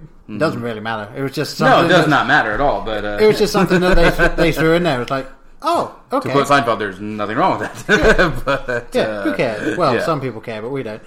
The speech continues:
Speaker 1: No,
Speaker 2: Uh, <laughs>
Speaker 1: absolutely not. Uh, but yeah, I didn't, uh, pick
Speaker 2: Yeah,
Speaker 1: up on
Speaker 2: so
Speaker 1: that,
Speaker 2: they
Speaker 1: if that's the case, but good for them if that was.
Speaker 2: Yeah,
Speaker 1: I mean,
Speaker 2: yeah.
Speaker 1: sad for him if that
Speaker 2: <laughs>
Speaker 1: was. <laughs>
Speaker 2: Yes.
Speaker 1: Uh, yeah.
Speaker 2: So, so yes, this,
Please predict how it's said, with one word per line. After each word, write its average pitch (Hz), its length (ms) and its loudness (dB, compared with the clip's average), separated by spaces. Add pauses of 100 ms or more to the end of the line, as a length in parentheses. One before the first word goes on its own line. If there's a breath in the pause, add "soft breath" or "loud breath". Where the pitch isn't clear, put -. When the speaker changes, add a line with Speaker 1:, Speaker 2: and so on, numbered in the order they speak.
(120)
Speaker 1:
No, 143 200 2
Speaker 2:
Uh, 151 200 2
<laughs> 117 180 0
Speaker 1:
absolutely 113 440 -2
not. 123 220 -6 (320 loud breath)
Uh, - 180 6
but 151 120 0
yeah, 226 160 2
I 113 80 -2
didn't, 113 260 -6
uh, 104 300 -2 (100)
pick 123 120 -6
Speaker 2:
Yeah, 127 80 -2
Speaker 1:
up 123 60 -2
on 117 40 -2
Speaker 2:
so 143 180 -2
Speaker 1:
that, 175 120 2
Speaker 2:
they - 80 -2
Speaker 1:
if 104 100 -8
that's 110 180 -4
the 107 60 -10
case, 151 220 -6
but 107 340 -6
good 117 160 -4
for 131 100 -6
them 175 200 2
if 165 80 -4
that 175 180 0
was. 240 220 -2
Speaker 2:
Yeah, 226 160 -2
Speaker 1:
I 240 80 0
mean, 110 180 -4 (200)
Speaker 2:
yeah. - 40 -12
Speaker 1:
sad 123 340 -2
for 104 380 -4
him 117 320 -4
if 104 140 -10
that - 240 -6
Speaker 2:
<laughs> 262 40 -2
Speaker 1:
was. - 320 2
<laughs> 170 840 0
Speaker 2:
Yes. 117 380 -6
Speaker 1:
Uh, 92 500 -6 (100)
yeah. 127 260 -8 (180)
Speaker 2:
So, 185 280 -4 (220)
so - 460 -6
yes, 127 340 0
this, 170 240 -6